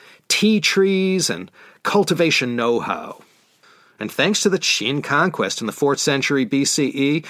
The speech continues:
and later on after Ying Zheng beat off his last rival and unified the land, he declared himself China's first emperor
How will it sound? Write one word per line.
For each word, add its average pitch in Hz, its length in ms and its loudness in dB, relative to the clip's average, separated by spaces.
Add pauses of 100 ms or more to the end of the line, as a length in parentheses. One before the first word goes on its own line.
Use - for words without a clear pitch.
and 147 120 2
later 156 300 4
on 160 260 4
after 135 200 0
Ying 113 380 -2
Zheng 131 600 0
beat 139 180 2
off 135 240 2
his 107 360 0 (300)
last 139 480 2
rival 147 520 4
and 127 120 0
unified 147 480 2
the 139 80 2
land, 151 540 0 (520)
he - 180 -6
declared 123 480 -2
himself 120 440 -2
China's 131 460 -2
first - 440 -2
emperor 147 580 -4